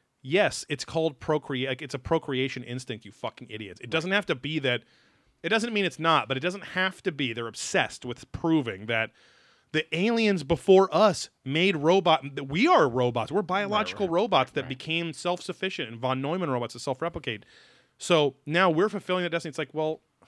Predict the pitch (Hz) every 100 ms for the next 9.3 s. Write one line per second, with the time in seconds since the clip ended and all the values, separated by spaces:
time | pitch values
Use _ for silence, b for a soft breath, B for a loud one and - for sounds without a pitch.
0 | - 165 - 196 170 139 - 139 170 190
1 | 151 175 147 107 - - _ _ _ _
2 | _ 135 135 120 - 156 113 - - _
3 | _ _ _ 143 139 113 147 147 143 -
4 | 151 135 135 131 139 131 131 120 - 113
5 | - 123 92 76 101 - 104 107 120 139
6 | 131 127 135 131 123 127 143 143 113 117
7 | 123 123 107 98 98 _ _ _ _ -
8 | 131 131 135 135 151 151 143 135 131 117
9 | 113 110 -